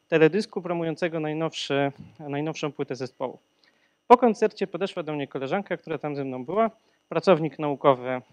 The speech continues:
uczelni technicznej i zapytała: „Słuchaj, ale to, co na koniec mówił lider zespołu, to chyba,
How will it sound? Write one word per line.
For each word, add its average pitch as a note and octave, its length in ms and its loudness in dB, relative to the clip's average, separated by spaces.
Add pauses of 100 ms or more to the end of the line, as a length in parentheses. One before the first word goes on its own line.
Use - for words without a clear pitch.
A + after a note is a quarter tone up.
(100)
uczelni C3+ 400 -4
technicznej B3 580 -4 (400)
i F3 80 -8
zapytała: F#3+ 600 4
„Słuchaj, C#3+ 540 -4
ale D#3 220 4
to, A#3+ 120 -10
co - 140 -10
na G#3+ 120 -2
koniec A#3+ 300 -2
mówił A3 220 -2
lider G#3+ 260 0
zespołu, G3 420 0
to A3 100 -8
chyba, A#3 340 2